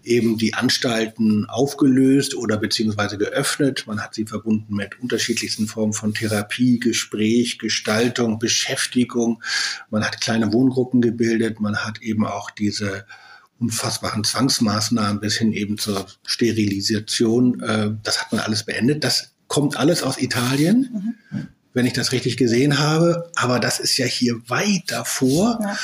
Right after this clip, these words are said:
Speaker 1: Man denkt, das ist ja fast so wie im achtzehnten Jahrhundert, wo da auch, wo man das so kennt, Irrenanstalten, da werden die Verrückten eingestellt und dann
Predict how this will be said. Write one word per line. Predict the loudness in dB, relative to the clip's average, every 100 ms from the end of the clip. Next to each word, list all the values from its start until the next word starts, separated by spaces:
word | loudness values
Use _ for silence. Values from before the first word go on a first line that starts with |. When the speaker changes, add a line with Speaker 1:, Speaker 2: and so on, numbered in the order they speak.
| -8 -10 -10
Speaker 1:
Man | -4 0
denkt, | 2 2
das | 0
ist | -2
ja | -2 -2
fast | -2 -2 0 -2
so | 0 2 4
wie | 4 4
im | 4
achtzehnten | 0 -2 2 4
Jahrhundert, | 4 4 4 4
wo |
da | 2 2 0 -4
auch, | -4 -8 -12 -20 -4
wo | 0
man | 0
das | 0
so | -2 -2
kennt, | 0 0 0
Irrenanstalten, | 0 2 2 0 0 0 0 0 0
da | 0
werden | 0 0
die | -2
Verrückten | -2 -4 0 -2 0
eingestellt | 0 2 2 0 0 0
und | 0 2
dann | 2 0